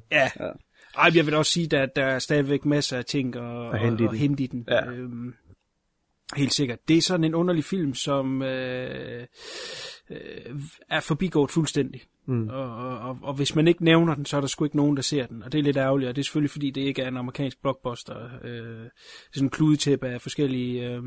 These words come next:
Speaker 1: lande, der har været ind over og produceret den. Og, og, og sådan nogle type film, de har desværre, øh, en tendens til at forsvinde lidt, og, og det har den ikke fortjent. Så jeg synes, det er fint, de, øh, bringer den op igen. Og
Speaker 3: Ja.
Speaker 1: ret sjovt, at de begge to har set den.
Speaker 2: Jamen, den er
Speaker 1: Lige
Speaker 2: på
Speaker 1: i den.
Speaker 2: amerikansk Netflix.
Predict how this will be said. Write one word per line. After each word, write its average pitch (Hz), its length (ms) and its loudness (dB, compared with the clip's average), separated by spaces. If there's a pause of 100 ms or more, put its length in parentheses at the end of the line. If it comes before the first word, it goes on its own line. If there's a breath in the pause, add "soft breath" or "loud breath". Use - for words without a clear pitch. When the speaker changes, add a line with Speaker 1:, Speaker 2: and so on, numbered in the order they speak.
Speaker 1:
lande, 135 400 2
der 127 80 -2
har 120 580 -8
været 131 200 -2
ind 135 140 0
over 120 220 -2
og 117 80 -14
produceret 127 380 -6
den. - 80 -20 (960 loud breath)
Og, 139 340 2
og, 156 160 2
og 170 60 0
sådan - 80 2
nogle 170 100 6
type 160 160 0
film, 156 240 2
de 156 160 4
har 135 360 2
desværre, 135 680 2 (160)
øh, 117 60 -4 (300)
en - 80 -6
tendens 135 400 -2
til 139 100 -2
at 123 60 -4
forsvinde 131 400 -2
lidt, - 400 -10
og, 123 220 -10
og 139 140 -4
det 165 60 6
har 160 60 8
den 156 60 6
ikke 151 120 2
fortjent. 147 400 -2 (180)
Så 139 120 -4
jeg 131 80 0
synes, 147 160 -2
det 156 100 -2
er - 60 -6
fint, 156 220 0
de, 131 220 0
øh, 123 200 0
bringer 131 260 -2
den 127 120 -2
op 139 140 -2
igen. 127 280 -6 (360)
Og 131 240 -4
Speaker 3:
Ja. 156 100 10
Speaker 1:
ret 175 100 6
sjovt, 190 300 4
at 143 80 0
de 139 60 -4
begge 185 220 4
to 180 180 0
har 127 80 -4
set 131 220 0 (100)
den. 127 140 -4
Speaker 2:
Jamen, 143 180 4
den 147 140 12
er 170 60 12
Speaker 1:
Lige 147 60 4
Speaker 2:
på 175 60 6
Speaker 1:
i - 20 10
den. 151 40 8
Speaker 2:
amerikansk 185 500 6
Netflix. 170 400 6